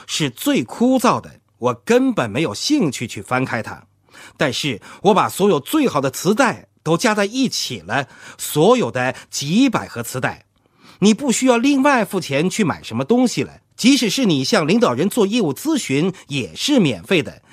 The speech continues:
那全部也就是一千八百美元。你可以拿它和八千四百七十美元的单纯学费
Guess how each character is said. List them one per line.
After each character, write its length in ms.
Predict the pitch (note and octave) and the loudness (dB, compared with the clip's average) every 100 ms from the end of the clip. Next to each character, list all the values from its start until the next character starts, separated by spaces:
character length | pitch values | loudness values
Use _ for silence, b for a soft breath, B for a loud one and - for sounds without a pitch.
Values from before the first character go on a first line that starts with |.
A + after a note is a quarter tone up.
| B - | B -4
那 160 | C#3 | -2
全 360 | - - A#2+ G#3 | -4 -6 0 2
部 240 | B3 C#3+ B - | 2 0 B -6
也 240 | C3 E2+ | -6 -6
就 200 | - A#3+ | 2 2
是 200 | - B2+ | 2 -6
一 200 | - E3 | -6 -8
千 260 | A#2+ D#3 D#3 | -4 -2 -2
八 260 | - G#3 | 0 2
百 140 | F#3+ C#3 | 2 0
美 140 | A#2+ | -2
元。 260 | E2+ D#2+ D#2+ _ _ B B B | -6 -18 -20 _ _ B B B
你 160 | D#3 E3 | 0 2
可 100 | G#3+ | 2
以 80 | D#3+ | 0
拿 200 | A#2 E3 | -2 -2
它 300 | F#3+ F#3+ E3+ B | 2 0 0 B
和 120 | F3+ | -2
八 220 | F3 G3 | 2 2
千 180 | G3 G#3 | 2 0
四 220 | G3+ A#3 | -2 -2
百 200 | D3+ A#2+ | -2 -2
七 300 | A#2 - C#4+ | -2 -2 -2
十 120 | C4 | 0
美 120 | G#3+ A2 | 0 0
元 120 | C3 | 0
的 80 | E3 | 0
单 260 | A#3+ C4+ | 2 2
纯 220 | C4 E3+ | 0 -4
学 300 | G3+ - C#3 | -6 -2 0
费 380 | G#3 C#4 C3 G2 | 2 2 0 -4